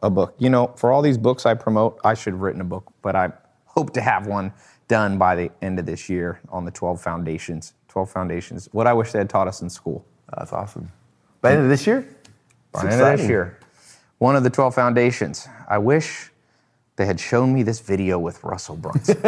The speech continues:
Speaker 2: <laughs>
Speaker 1: All I need is a time
Speaker 2: That would be the
Speaker 1: machine to
Speaker 2: greatest
Speaker 1: go
Speaker 2: chapter
Speaker 1: forward in
Speaker 2: ever.
Speaker 1: time from being twelve years old, watch this video,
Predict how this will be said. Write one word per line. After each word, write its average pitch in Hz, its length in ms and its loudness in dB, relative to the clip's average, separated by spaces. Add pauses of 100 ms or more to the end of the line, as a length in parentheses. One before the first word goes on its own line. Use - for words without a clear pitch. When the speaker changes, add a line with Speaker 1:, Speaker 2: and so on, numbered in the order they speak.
(500)
Speaker 2:
<laughs> - 460 -14
Speaker 1:
All 113 140 4
I 143 100 6
need 127 200 2
is 107 100 -2
a 101 80 0
time 170 120 4
Speaker 2:
That 143 220 6
would 165 100 4
be 139 40 4
the 135 60 6
Speaker 1:
machine 135 80 6
to 139 80 4
Speaker 2:
greatest 131 200 6
Speaker 1:
go - 60 6
Speaker 2:
chapter - 320 6
Speaker 1:
forward - 200 6
in - 80 6
Speaker 2:
ever. 233 80 6
Speaker 1:
time 175 420 4 (540)
from 131 280 2
being 135 380 4
twelve 135 240 2
years 143 180 4
old, 113 320 2 (340)
watch 127 280 2
this 190 100 2
video, 117 400 2